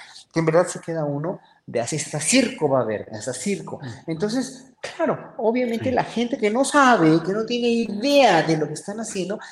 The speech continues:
Speaker 1: siempre está
Speaker 2: Ujú.
Speaker 1: creyendo que el gobierno no hace nada por la cultura. Y en verdad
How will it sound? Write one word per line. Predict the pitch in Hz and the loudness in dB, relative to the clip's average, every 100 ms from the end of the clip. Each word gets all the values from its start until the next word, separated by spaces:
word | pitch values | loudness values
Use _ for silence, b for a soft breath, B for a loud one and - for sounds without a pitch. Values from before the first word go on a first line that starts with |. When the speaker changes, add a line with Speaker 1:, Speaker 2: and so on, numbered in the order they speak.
| B | B
Speaker 1:
siempre | 160 - 247 233 | -10 -4 -2 0
está | 240 | -2
Speaker 2:
Ujú. | 233 240 | -2 -2
Speaker 1:
creyendo | 196 202 208 | 0 0 0
que | 180 | -2
el | |
gobierno | 160 170 170 175 | -2 -2 -2 -4
no | 151 | -4
hace | 147 147 | -4 -4
nada | 139 135 | -4 -4
por | - 123 | -8 -10
la | |
cultura. | - 123 - 131 - | -10 -12 -4 -4 -2
Y | 175 | -2
en | 175 | 0
verdad | 170 170 | 0 0